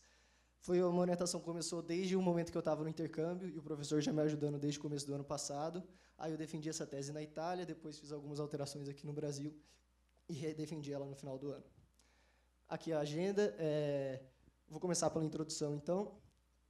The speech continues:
O contexto aqui é que o Brasil é um país com dimensões continentais e o transporte tem um papel muito importante economicamente e socialmente. É, atualmente nós temos poucas opções de transporte no Brasil,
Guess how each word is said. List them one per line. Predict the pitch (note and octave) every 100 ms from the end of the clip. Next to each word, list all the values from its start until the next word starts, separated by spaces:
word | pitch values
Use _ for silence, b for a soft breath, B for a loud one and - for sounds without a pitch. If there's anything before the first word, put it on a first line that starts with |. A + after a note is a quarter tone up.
| _ _ _ _ _
O | F#3+
contexto | F#3 E3 D#3+ D3+ D#3+
aqui | -
é | F3+
que | F3
o | D3+
Brasil | E3 D#3+ E3
é |
um | E3+
país | E3+ D#3+ D#3 D3+ -
com | D#3+
dimensões | D3 D3 - C#3+
continentais | D#3 C#3+ D3+ D3 C#3+ C#3 F3 - - b b b b _
e | F#3 E3+ E3 D#3+
o |
transporte | D#3+ E3 E3+ D3+ D3+ -
tem | D#3
um | D#3
papel | C#3+ D#3+
muito | D3+ E3 F3
importante | G3+ F3+ F3 D#3 C#3 C3 C3+ b b
economicamente | G3 F#3 F#3 F3 E3+ D3+ D#3+ E3 - -
e | F3+
socialmente. | F3+ E3+ E3+ D3+ B2+ - - - - b b b b b
É, | E3 D3+ D3 C#3+
atualmente | F#3+ F#3+ F#3 F3+ F3+
nós | E3
temos | F3+ E3+
poucas | F3+ F3 F3
opções | E3+ - D3+ D#3
de | D3
transporte | D3 D3+ - D3 C#3+
no | D#3
Brasil, | D3 C#3+ C#3+ F3+